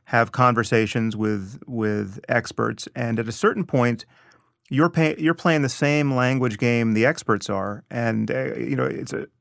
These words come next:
certainly appropriate to have humility and be attentive to the, the frontiers of one's ignorance. But uh, you know, i-, in science, th-, this r-, really breaks down quite starkly because I'm, I'm surrounded by scientists who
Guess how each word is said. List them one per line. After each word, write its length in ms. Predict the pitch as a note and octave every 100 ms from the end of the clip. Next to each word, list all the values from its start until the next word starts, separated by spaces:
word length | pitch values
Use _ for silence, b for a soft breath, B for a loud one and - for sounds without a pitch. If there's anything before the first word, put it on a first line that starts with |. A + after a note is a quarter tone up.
| -
certainly 340 | - G3 C3+
appropriate 680 | A2+ - C#3 C#3+ B2+ A2+ -
to 480 | - A#2 G#2+ G#2 - b b b -
have 680 | A#2+ A#2+ A#2 A#2 A2+ G2 - _ _ _ -
humility 880 | - B2+ C3 C3+ A2+ A2 A2 G#2 - _ -
and 180 | B2 A2+
be 220 | A2+ G#2+ -
attentive 760 | B2 B2 - C3+ C3+ B2+ G#2+ F#2
to 100 | A2
the, 240 | G#2 F#2+ -
the 60 | A#2+
frontiers 540 | - C3 A#2 B2 A2+
of 100 | G2+
one's 200 | G#2+ G#2
ignorance. 440 | D3+ F#3 A2 G2 -
But 280 | A#2+ A2 - b b b b
uh, 240 | - A#2+ - -
you 140 | D3
know, 120 | C#3
i-, 300 | - - - _ E3
in 120 | C#3+
science, 720 | - D#3+ G#3 F3+ C#3 - -
th-, 220 | - - -
this 360 | B2+ E3 -
r-, 60 | B2 A#2+ C#3+
really 360 | E2+ D#3+ F#3 C3
breaks 320 | B2+ B2 -
down 240 | A#2+ A2+
quite 220 | G#2 A#2
starkly 400 | - E3 E3 G#2
because 240 | F#2+ G#2+ A#2
I'm, 260 | C#3+ D3+ -
I'm 140 | C3
surrounded 540 | - C3+ B2 B2+ A#2+ G#2+
by 140 | G#2+
scientists 720 | - A#2+ B2 B2 B2 A2 -
who 400 | - A2+ A2 G#2